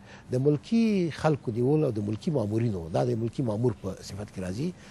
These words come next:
نړیواله قاعده کې او په ملي قاعده کې هم، آه، دا نیول مردود دی، ځکه یو انسان که څوک ضرر ورته رسوي، هغې نه باید خطر متوجه وي مقابل جانب ته.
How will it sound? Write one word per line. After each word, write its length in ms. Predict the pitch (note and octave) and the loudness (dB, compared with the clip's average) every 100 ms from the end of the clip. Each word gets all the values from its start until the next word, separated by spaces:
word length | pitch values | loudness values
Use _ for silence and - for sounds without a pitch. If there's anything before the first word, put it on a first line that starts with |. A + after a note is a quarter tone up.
| - - | -16 -6
نړیواله 360 | G2+ G2 C3+ D3 - | -2 4 6 6 2
قاعده 280 | A2+ A2 A2 | 0 0 -2
کې 140 | - | -4
او 200 | F#2+ E2+ - | -4 -4 -8
په 80 | F2 | -6
ملي 180 | F#2+ C3 | 2 2
قاعده 380 | - G#2 F#2+ F#2+ | 2 0 2 -2
کې 120 | - A2+ | -4 0
هم، 160 | G3 - - - - - - | 0 -2 -14 -18 -18 -12 -2
آه، 220 | A#2 A2 | 0 2
دا 140 | G#2+ D3 | 4 4
نیول 260 | D3 E3 | 6 6
مردود 440 | D3 C3+ B2 F3 C3 | 6 4 2 0 -2
دی، 140 | G2+ E2 E2+ | -4 -4 -4
ځکه 340 | C3+ - D#3+ C#3 - - - | -4 2 4 4 0 -18 -4
یو 120 | B2 B2 | 2 4
انسان 320 | B2 F#3 F3+ - | 4 6 4 2
که 80 | D3 | -2
څوک 380 | - D3+ - | -2 -2 0
ضرر 220 | A#2+ B2+ D#3 | 2 6 6
ورته 260 | D3 C3 | 6 4
رسوي، 460 | A#2 G#2+ D#3 E3 D#3+ - | 2 4 4 4 2 -2
هغې 240 | A2 B2+ C3+ | 0 4 4
نه 60 | |
باید 200 | A#2 A#2 | 4 2
خطر 300 | - B2 E3+ | 2 4 4
متوجه 500 | A2+ F#2+ G2 F#2+ F2+ | 4 0 0 0 0
وي 80 | F#2+ | -2
مقابل 400 | F2+ - F2 F2 | -2 -4 -4 -4
جانب 300 | E2 E2 D#2+ | -4 -6 -6
ته. 100 | - | -8